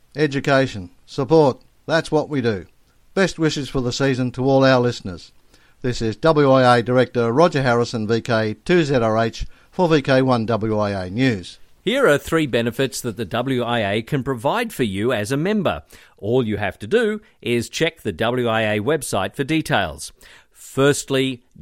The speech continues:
Speaker 2: do you have a personal callsign at W I A dot org dot A U email address? Callsign at addresses are available free to all W I A members. All emails sent to your callsign at address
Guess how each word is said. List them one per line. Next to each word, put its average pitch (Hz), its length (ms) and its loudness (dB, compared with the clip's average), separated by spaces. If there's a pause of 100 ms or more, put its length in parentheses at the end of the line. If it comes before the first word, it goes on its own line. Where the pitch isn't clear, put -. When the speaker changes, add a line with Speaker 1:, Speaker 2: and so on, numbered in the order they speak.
(140)
Speaker 2:
do 165 160 2
you 233 160 -2
have 104 300 -4
a 110 80 -8
personal 123 640 -2
callsign 180 760 -2
at 135 320 -4 (160)
W 127 320 -2
I 113 140 0
A 104 240 -2
dot 110 180 -2
org 113 220 -2
dot 101 160 -4
A 95 100 -6
U 98 400 -6 (100)
email 214 440 -2
address? 139 580 -2 (500)
Callsign 208 600 0
at 120 260 -6
addresses 117 720 -2
are 143 180 -2
available 139 560 -2
free 131 520 -6
to 147 160 -8
all 110 300 -2
W 113 340 -6
I 98 140 -4 (160)
A 92 40 -6
members. 120 540 -4 (560)
All 165 240 2
emails 113 400 0
sent 143 460 -4
to 127 100 -4
your 101 180 -4
callsign 113 600 -4
at 110 260 -12
address 175 440 -4